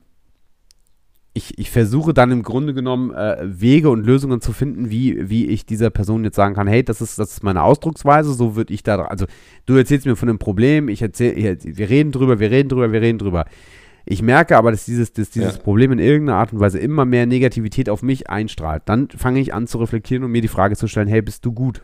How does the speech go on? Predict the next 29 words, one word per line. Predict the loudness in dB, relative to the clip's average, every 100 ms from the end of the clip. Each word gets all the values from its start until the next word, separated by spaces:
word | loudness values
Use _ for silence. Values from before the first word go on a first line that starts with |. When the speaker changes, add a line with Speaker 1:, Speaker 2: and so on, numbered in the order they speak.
| -8
Speaker 1:
Also | -6 -2
tust | -2 -2 2
du |
mir | 2
gerade | 6 4 4
gut? | 0 -4 -10 -20 -20 _ _
So. | -6 -4 -4 _ -20 -18 -4
Und | -2
ich | 0
fahre | 4 4 4
dann | 2
auch | -2
viel | -2 -2
öfter | 0 0
Speaker 2:
Mhm. |
Speaker 1:
die | 0
klare | 2 2 2
Kante | -2 0 -2
und | -2
würde | -2
dir | -2
eben | -2
zu | -2
sagen: | 0
Hey | 2 2
Joey, | 2 0
pass | 0 0
auf, | 0 -2 -18 -16 -6
ähm, | -2 -2